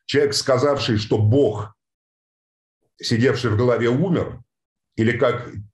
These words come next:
пишет великий наш современник Михаил Елизаров в одной своей песне,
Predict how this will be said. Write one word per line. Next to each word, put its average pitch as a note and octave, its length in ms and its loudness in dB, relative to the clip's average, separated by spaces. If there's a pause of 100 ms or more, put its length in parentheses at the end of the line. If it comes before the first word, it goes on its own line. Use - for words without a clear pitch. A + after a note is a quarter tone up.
(300)
пишет C3+ 480 -2
великий A2 680 0
наш A2 180 0
современник A#2 640 0
Михаил A2 400 0
Елизаров G#2+ 640 0
в G#2 200 -4
одной G#2 240 0
своей G2+ 320 -2
песне, E2+ 500 -4